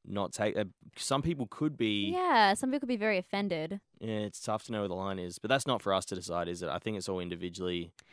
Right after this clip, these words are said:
Speaker 1: how you perceive, how you react to things.
Speaker 2: I think we're, we're in the smaller picture, to be honest, like, streamers alone, like, with the internet, just go on Reddit, dead baby jokes, like,
Speaker 1: Oh, yeah,
Speaker 2: all
Speaker 1: it's
Speaker 2: that, all that dark humor, which, I mean,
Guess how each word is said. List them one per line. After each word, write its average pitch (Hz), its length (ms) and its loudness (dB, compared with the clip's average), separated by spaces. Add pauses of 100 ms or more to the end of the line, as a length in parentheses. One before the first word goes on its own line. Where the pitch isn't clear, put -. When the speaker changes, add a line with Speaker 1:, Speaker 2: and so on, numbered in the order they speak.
(360)
Speaker 1:
how 107 140 -4
you 87 160 -2
perceive, 90 480 -4
how 92 100 -2
you 90 140 -2
react 85 240 -4
to - 80 -10
things. 85 420 -10 (360)
Speaker 2:
I 247 140 0
think 247 360 0
we're, 214 720 6
we're 196 200 4
in 190 120 2
the 185 80 0
smaller 185 380 0
picture, 185 340 -4
to 202 100 -6
be 180 120 -2
honest, 175 320 0
like, 170 160 0
streamers 180 420 0
alone, 170 300 4
like, 180 140 2 (100)
with 208 160 4
the 190 160 4
internet, 175 320 2
just 208 140 2
go 247 120 10
on 220 140 8
Reddit, 175 360 4
dead 202 220 6
baby 180 240 6
jokes, 180 400 4
like, 165 360 2 (280)
Speaker 1:
Oh, - 200 2
yeah, - 260 2
Speaker 2:
all 240 140 12
Speaker 1:
it's 240 80 12
Speaker 2:
that, 214 280 12
all 214 160 10
that 185 260 10
dark 185 320 10
humor, 185 380 0
which, 185 160 -2
I 202 60 4
mean, 185 240 0